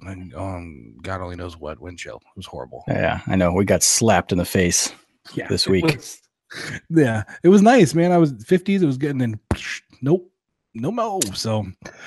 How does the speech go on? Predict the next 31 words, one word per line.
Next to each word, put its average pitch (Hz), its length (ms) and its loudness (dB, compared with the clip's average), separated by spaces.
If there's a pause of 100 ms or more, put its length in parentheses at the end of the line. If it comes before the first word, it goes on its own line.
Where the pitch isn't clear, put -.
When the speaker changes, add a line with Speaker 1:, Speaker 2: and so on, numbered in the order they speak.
(220)
Speaker 1:
yeah, 202 140 8
we're 170 120 8
doing 190 200 8
good, 196 240 8
and, 160 400 4
uh, 143 320 4
we 147 240 2
are 131 720 -2 (480)
raring 131 680 0
to 123 100 -6
go. 123 300 0
Today 135 460 2
on, 127 260 0
uh, 120 180 0
today's 120 300 -4
episode, 120 580 -4 (800)
we 120 220 -2
have, 117 680 -2 (460)
um, 110 540 -8 (920)
Sam 151 180 -6
Adams. 180 520 -6 (800)
Speaker 2:
A 131 80 4
new 135 220 10
one. 135 320 6 (280)
Speaker 1:
A 123 60 -8
new 160 220 2
Sam 113 220 -6
Adams, 90 260 -12
yeah. 113 340 0
And, 139 220 2
um, 131 300 4